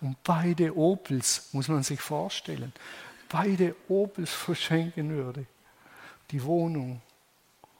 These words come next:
und die Garage, alles und nochmals alles,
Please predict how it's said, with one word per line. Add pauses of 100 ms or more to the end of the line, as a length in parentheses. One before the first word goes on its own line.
und
die
Garage, (100)
alles
und
nochmals
alles,